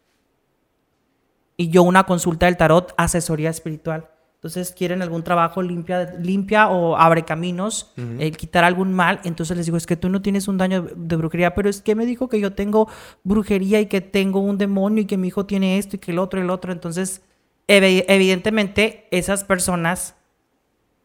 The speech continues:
Speaker 1: pues, se les po-, se ponen a decirles que fueron con otro guía espiritual.
Speaker 2: Ujú, sí.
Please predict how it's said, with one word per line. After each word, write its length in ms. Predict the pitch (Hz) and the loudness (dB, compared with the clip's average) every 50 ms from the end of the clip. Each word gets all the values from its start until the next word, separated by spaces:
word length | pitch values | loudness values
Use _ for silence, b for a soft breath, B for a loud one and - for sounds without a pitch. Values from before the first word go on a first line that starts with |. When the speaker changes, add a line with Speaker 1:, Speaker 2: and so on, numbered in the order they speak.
| _ _ _ _ - | _ _ _ _ -2
Speaker 1:
pues, 180 | 175 165 151 | 0 0 0
se 180 | - - 165 156 | 0 -2 -2 -2
les 240 | 151 147 143 - - | -2 -2 -4 -8 -8
po-, 180 | - 175 156 | -8 -6 -4
se 140 | - - 170 | 0 0 -2
ponen 360 | 165 - 185 170 175 175 196 | -2 0 -2 0 0 2 2
a 60 | 190 175 | 2 2
decirles 440 | 170 170 165 - 160 160 175 170 | 2 0 -4 -6 -6 -6 -6 -6
que 100 | - 175 | -6 -8
fueron 280 | 156 - 165 160 160 170 | -6 -4 -2 -2 -2 -2
con 120 | - 170 | -2 -2
otro 280 | 156 147 - 170 170 165 | -2 -2 -2 -4 -4 -4
guía 200 | 165 165 160 160 | -2 -2 -2 -2
espiritual. 540 | 160 165 - 175 180 170 - 185 165 160 165 | -2 -2 -6 -6 -6 -2 2 2 4 4 2
Speaker 2:
Ujú, 260 | 151 160 165 165 160 - - | 0 -4 -6 -6 -8 -6 0
sí. 100 | 214 | 2